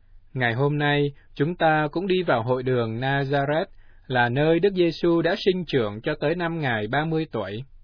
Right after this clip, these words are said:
Và điều diễn ra trong hội đường ngày hôm nay là một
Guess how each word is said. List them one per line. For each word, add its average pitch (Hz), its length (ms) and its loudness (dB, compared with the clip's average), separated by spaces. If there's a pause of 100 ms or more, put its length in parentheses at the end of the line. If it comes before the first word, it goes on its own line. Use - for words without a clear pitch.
(580)
Và 123 140 2
điều 120 240 2
diễn 131 240 -2
ra 165 260 4
trong 160 180 -2
hội 143 180 0
đường 117 280 0
ngày 104 140 -6
hôm 143 260 -2
nay 151 260 -2 (260)
là 127 100 0
một 120 140 -2